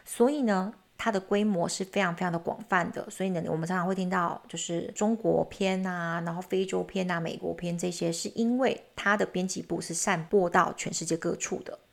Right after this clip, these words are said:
虽然叫做《经济学人》，它不是只是专门研究经济学，而是呢，它涉及了全球政治、经济、文化、科技等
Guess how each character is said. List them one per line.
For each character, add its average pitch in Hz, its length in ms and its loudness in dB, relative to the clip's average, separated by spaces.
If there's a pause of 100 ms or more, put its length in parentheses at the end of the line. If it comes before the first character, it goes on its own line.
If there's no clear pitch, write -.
(880)
虽 320 160 6
然 226 180 4
叫 220 80 4
做 214 100 4
《经 208 220 2
济 202 160 0
学 170 180 -4
人》， 160 200 0
它 180 100 -6
不 - 160 -10
是 196 180 0
只 190 140 -4
是 175 180 -2
专 202 220 0
门 175 160 2
研 160 140 0
究 170 160 0
经 185 180 -2
济 214 160 0
学， - 440 -8
而 165 180 2
是 214 280 -2
呢， 185 220 2 (160)
它 190 160 -2
涉 214 180 4
及 165 200 -2
了 - 100 0
全 185 220 -2
球 196 160 0
政 208 200 2
治、 - 380 0
经 180 220 -2
济、 - 360 -2 (120)
文 160 200 2
化、 - 380 0
科 - 180 0
技 226 200 -2
等 - 200 -4